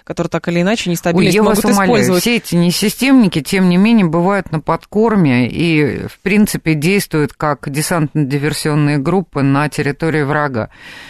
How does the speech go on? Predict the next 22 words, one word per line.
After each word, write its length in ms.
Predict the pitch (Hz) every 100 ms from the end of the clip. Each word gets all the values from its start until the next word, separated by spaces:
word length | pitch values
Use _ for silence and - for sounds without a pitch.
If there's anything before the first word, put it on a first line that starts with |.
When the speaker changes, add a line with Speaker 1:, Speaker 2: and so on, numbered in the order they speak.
| - -
Speaker 2:
Но 840 | 190 202 190 180 165 151 143 127
Speaker 1:
Мгм. 40 | 120
Speaker 2:
они 180 | 143 202
всегда 360 | 190 214 202 262
Speaker 1:
Не 40 |
Speaker 2:
все-таки, 640 | 233 247 240 208 165 143 160
Speaker 1:
самостоятельны. 280 | 135 120 -
Speaker 2:
да, 380 | 156 170 202 147
они 240 | 175 226
могут 600 | 214 254 320 208 147 -
быть 280 | 139 160 -
самостоятельными 800 | - 151 - 175 175 156 147 143
в 80 | 135
каких-то 540 | 165 170 185 151 -
поступках, 640 | - 170 - 147 - 139 -
но 100 | 185
системно 640 | - 226 - 285 254 170
они 200 | 151 170
не 120 | 175
самостоятельны. 800 | 165 165 160 - 170 143 - - -
Speaker 1:
Умаров 380 | 262 240 170 170
спрашивает: 580 | - 190 165 - 156